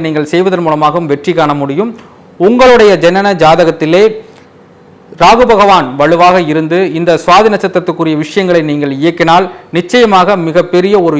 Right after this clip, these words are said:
யோகத்தையும் நன்மையும் அடைய முடியும். அப்பொழுது சுவாதி நட்சத்திரத்தில் அவதரித்தவர் மகாலட்சுமி, மகாலட்சுமியை வழிபாடு செய்வதன் மூலமாகவும், அதே போல சுவாதி நட்சத்திரத்திற்குரிய தேன், காப்பி, உலர் திராட்சை போன்ற விஷயங்களை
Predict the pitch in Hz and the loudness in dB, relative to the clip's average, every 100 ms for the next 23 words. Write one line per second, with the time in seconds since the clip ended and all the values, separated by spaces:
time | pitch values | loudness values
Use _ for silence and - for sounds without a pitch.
0 | 147 180 185 175 165 190 160 156 170 151 | 0 2 2 -2 -4 -6 -4 -4 -4 -4
1 | 185 147 139 156 143 135 139 127 - 165 | -4 -4 -2 0 -2 -4 -6 -10 -6 -4
2 | - 214 190 180 185 233 240 214 185 170 | 0 2 2 2 4 4 2 0 -2 -2
3 | 156 160 151 160 156 147 147 143 143 190 | 0 0 0 2 0 0 0 2 2 4
4 | 190 185 214 220 226 - - - 160 196 | 4 2 -4 -6 -6 -12 -20 -4 2 4
5 | 233 220 - 208 170 165 180 180 170 156 | 4 2 0 -2 0 2 2 0 -2 -6
6 | 151 160 156 151 156 160 151 175 214 - | -4 -2 -2 -2 0 0 0 -2 -4 -10
7 | - - 185 220 180 165 160 160 - - | -10 -2 2 2 4 2 4 2 -2 -20
8 | - 180 208 226 - 185 170 165 165 156 | -2 2 4 2 0 -4 -6 -6 -6 -2
9 | 160 160 - 180 202 185 180 190 196 208 | -2 -2 0 0 0 -2 2 2 2 -2
10 | 165 185 214 - 180 196 214 175 170 165 | 0 2 0 2 2 2 0 0 0 -2
11 | 156 175 170 | -4 -2 -2